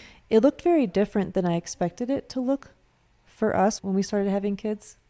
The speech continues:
because we had our first, and two months after he was born, Joe started a second job basically outside of the home, working at the gym. And that was a real struggle where he was gone all day, and I thought, "This isn't what I expected."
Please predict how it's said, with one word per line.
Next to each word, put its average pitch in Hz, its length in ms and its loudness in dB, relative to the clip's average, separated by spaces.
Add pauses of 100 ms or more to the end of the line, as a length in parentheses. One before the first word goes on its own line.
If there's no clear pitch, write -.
(140)
because 190 260 -2
we 208 140 0
had 196 180 2
our 175 120 2
first, - 420 -6 (400)
and 185 300 -2 (340)
two 262 200 -4
months 226 280 0
after 202 320 2
he 190 160 -2
was 175 160 -2
born, 196 480 0 (240)
Joe 185 380 4 (200)
started 196 380 0
a 185 60 0
second 220 340 0
job 190 240 4
basically 196 460 0
outside 247 360 2
of 196 80 2
the 175 120 2
home, 180 260 2
working 175 400 -2
at 165 220 -4
the 170 80 -4
gym. 226 320 -6 (480)
And 196 120 2
that 190 140 2
was 202 160 2
a 190 80 4
real 220 260 2
struggle 196 540 0
where 175 140 0
he 185 100 0
was 180 160 -2
gone 180 260 -2
all 208 140 0
day, 170 220 -2
and 170 120 -2
I 170 100 -2
thought, 175 360 -4
"This 214 180 -4
isn't 254 220 -6
what 190 120 0
I 175 100 0
expected." - 880 -4